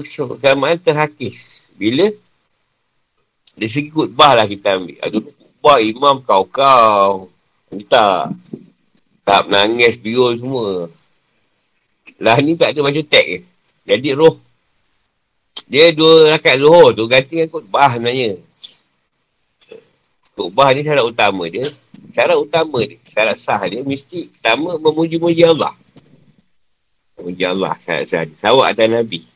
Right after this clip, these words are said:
Ha, tu dah tentulah. Yang lain tu mesti menceritakan tentang keadaan tempat tu.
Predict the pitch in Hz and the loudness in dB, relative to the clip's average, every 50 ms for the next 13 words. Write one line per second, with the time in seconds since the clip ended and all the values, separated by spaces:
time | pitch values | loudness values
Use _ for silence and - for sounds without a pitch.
0 | _ _ _ _ _ _ _ _ _ _ _ _ _ _ _ _ _ _ _ - | _ _ _ _ _ _ _ _ _ _ _ _ _ _ _ _ _ _ _ -12
1 | 87 95 113 117 127 113 117 117 131 127 117 117 135 156 160 139 - _ _ _ | -10 -6 -2 0 0 0 0 -2 -4 -4 -4 -2 0 0 -2 -2 -6 _ _ _
2 | _ _ _ - 85 78 101 110 113 120 135 143 143 - 190 175 165 156 147 147 | _ _ _ -6 0 4 4 6 6 6 4 4 2 -2 -4 -4 -2 -4 -4 -6
3 | - 196 190 175 156 139 - 120 113 104 - - 101 98 - 160 170 170 - 156 | -8 -6 -2 0 0 0 -2 -4 -8 -6 -6 -8 -10 -6 -6 -6 -8 -6 -6 -10
4 | 135 - _ - 160 165 156 - - 131 104 101 98 120 143 139 - - 160 165 | -10 -10 _ -8 -6 -6 -4 -4 -2 -2 -2 -2 -4 -4 -6 -4 -4 -6 -6 -6
5 | 170 - _ - 214 185 - - _ - 143 | -8 -10 _ 0 0 2 0 0 _ -8 -8